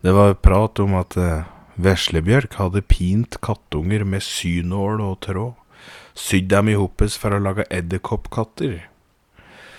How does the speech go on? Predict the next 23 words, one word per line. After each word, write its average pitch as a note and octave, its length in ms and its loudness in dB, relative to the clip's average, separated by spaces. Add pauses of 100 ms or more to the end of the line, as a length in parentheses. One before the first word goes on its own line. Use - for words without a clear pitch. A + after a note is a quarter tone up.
(380)
Hun G2 140 2
velte G2 420 0
kuer F#2+ 480 -2
på G#2 160 0
natterstid G2+ 600 -4
bare F2 280 0
for F#2 220 -2
at - 180 -10
hun G2+ 300 -4 (680)
nøyt F2 480 0
synet G2 880 -2
av F#2+ 80 -2
forvirrede F#2+ 720 0
kuer G#2 440 0
som G#2 160 -2
ikke G2+ 200 -4
skjønte D#2+ 400 -4
det G2 160 -6
skarve F2+ 480 -2
grann F2+ 240 0
når F#2+ 160 0
de G2+ 160 -2
datt. - 300 -10